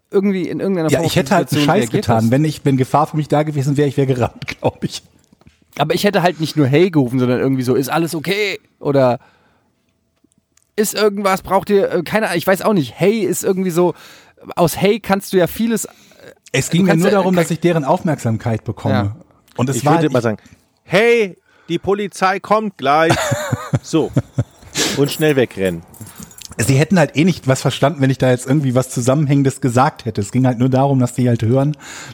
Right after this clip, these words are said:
Speaker 2: da ist gerade jemand und der, der, äh, der, der guckt auf uns gerade.
Speaker 3: Ich glaube, du hast einen Mord verhindert. Das letzte Mal, als ich hey, hey jemandem ins Gesicht gerufen habe, war, äh,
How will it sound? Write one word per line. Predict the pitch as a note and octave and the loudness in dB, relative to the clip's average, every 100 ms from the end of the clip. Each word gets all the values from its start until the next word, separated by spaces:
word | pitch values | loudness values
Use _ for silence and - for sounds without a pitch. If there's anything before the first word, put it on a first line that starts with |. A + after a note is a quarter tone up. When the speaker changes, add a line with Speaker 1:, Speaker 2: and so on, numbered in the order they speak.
| - | -4
Speaker 2:
da | |
ist | A#2 C#3 - | -2 -2 0
gerade | D3+ D3+ C#3+ | 0 2 2
jemand | C#3+ D#3 D#3 A#2+ | 2 2 0 -2
und | A#2 | 0
der, | B2 B2 | 2 2
der, | A#2 B2 A#2+ A#2+ A#2+ A#2 B2+ | 2 2 2 2 2 2 0
äh, | |
der, | A#2 C3+ B2 A#2 - | 0 0 0 -6 -2
der | - | -2
guckt | - D3+ - - | 0 -4 -6 -8
auf | C3+ C3+ | -4 -2
uns | D3+ C3+ - | 0 0 -2
gerade. | G2+ F#2 F#2+ G#2 - - - | -2 0 2 0 -4 -14 -8
Speaker 3:
Ich | - F3+ - | -2 -2 2
glaube, | B2+ C3+ | 2 2
du | A2+ G#2 | 2 2
hast | - | 0
einen | F#2 E2+ | -4 -2
Mord | E2 F2+ - | 0 0 -2
verhindert. | F#2 D#2 D#2+ F2+ | -8 -8 -8 -8
Das | F2 | -2
letzte | B2+ - | -4 -2
Mal, | B2 G#2 | 0 2
als | G#3 - | 2 0
ich | F#3 - | -2 0
hey, | A2+ B2 A#2+ F#3 B2+ | 2 2 0 0 2
hey | C#3+ C3+ | 2 4
jemandem | C3 B2+ B2 | 4 4 2
ins | A#2 - | 0 0
Gesicht | A#2 C#3 - | 0 0 0
gerufen | B2 - A#2+ | -2 -2 0
habe, | A#2+ B2+ A#2+ | 2 2 2
war, | A#2 A#2 A#2 - - - - - - - - | 2 2 0 -6 -14 -12 -10 -10 -12 -14 -2
äh, | A2+ A2+ A2 | 0 2 0